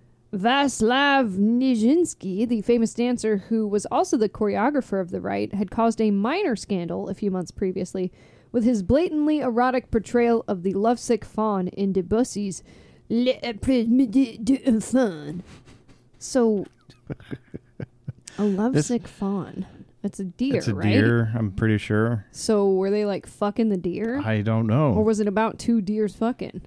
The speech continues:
Speaker 1: I mean, they didn't have the Discovery Channel back then, so
Speaker 2: No.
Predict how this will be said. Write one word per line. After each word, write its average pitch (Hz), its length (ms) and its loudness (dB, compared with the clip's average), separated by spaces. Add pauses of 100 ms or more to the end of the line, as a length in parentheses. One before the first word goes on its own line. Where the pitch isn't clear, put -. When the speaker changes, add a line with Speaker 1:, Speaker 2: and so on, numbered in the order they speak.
(360)
Speaker 1:
I - 20 -4
mean, 262 80 6
they 269 80 4
didn't 349 240 2
have 269 200 0
the 240 80 2
Discovery 196 460 0
Channel - 280 -8
back - 240 -10
then, - 240 -12
so - 200 -14
Speaker 2:
No. 123 520 -2